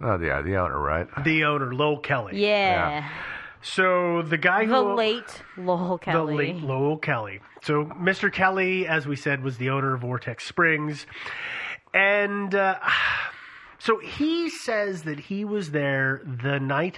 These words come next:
Speaker 2: that Ben disappeared, later than Chuck and Eduardo. And he said he didn't see Ben, and he didn't see anything hinky going on, except for that random drunk guy he says walked up at sunset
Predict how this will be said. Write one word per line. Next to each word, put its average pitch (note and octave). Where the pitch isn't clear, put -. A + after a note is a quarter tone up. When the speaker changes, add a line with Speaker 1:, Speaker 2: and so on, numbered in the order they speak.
Speaker 2:
that E3+
Ben C#3+
disappeared, B2+
later F3
than E3+
Chuck D#3
and C3+
Eduardo. G#2+
And D#3+
he E3
said F3+
he C3
didn't B2+
see B2
Ben, A3
and D#4+
he G#3
didn't F#3+
see A#3+
anything F3
hinky G#3
going D3
on, C3+
except F3+
for E3+
that D#3
random F#3
drunk G3
guy D3+
he C#3+
says D3+
walked C#3+
up F#3
at D#3
sunset G3